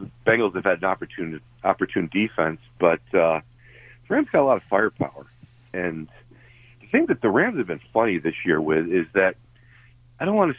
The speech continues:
say that they're soft, but they never, they, they don't seem to have that boot to the throat mentality, and they just keep teams hanging around, even when they jump out to, you know, successful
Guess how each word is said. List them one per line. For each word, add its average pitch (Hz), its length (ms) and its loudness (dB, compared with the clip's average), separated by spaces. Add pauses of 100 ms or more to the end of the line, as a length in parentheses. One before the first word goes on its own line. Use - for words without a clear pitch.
say 131 120 4
that 120 160 -2
they're 76 160 -10 (160)
soft, 95 380 2 (1300)
but 120 300 4 (180)
they 117 340 0
never, 147 280 0
they, 135 100 -4
they 151 160 -6
don't 180 240 -10
seem 180 100 -16
to 170 60 -6
have 151 80 -8
that 120 200 -8
boot - 220 -6
to 117 60 -14
the 95 120 -6
throat 113 320 -2
mentality, 90 760 -2 (440)
and 101 120 -4
they 101 80 2
just 113 180 -6 (120)
keep - 200 -10
teams 131 340 -2
hanging 117 320 2
around, 98 360 2
even 110 280 -10
when 101 100 -8
they 87 100 -8
jump 104 320 -6
out 95 200 0 (100)
to, 85 220 -2 (680)
you 110 100 2
know, 95 140 0
successful 104 540 -2